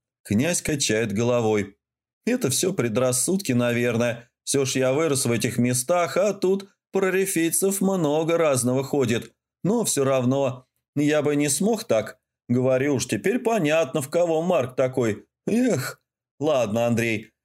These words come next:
боги с ней, с целительницей и с деревней этой.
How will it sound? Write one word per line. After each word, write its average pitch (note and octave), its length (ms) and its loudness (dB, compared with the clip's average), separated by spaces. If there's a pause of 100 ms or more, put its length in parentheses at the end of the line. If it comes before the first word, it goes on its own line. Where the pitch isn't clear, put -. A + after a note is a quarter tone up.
(180)
боги D3+ 340 2
с - 140 -2
ней, B2+ 340 -2
с - 120 -4
целительницей C3+ 960 0
и E3+ 40 2
с D#3+ 80 0
деревней B2+ 680 0
этой. A#2 420 -2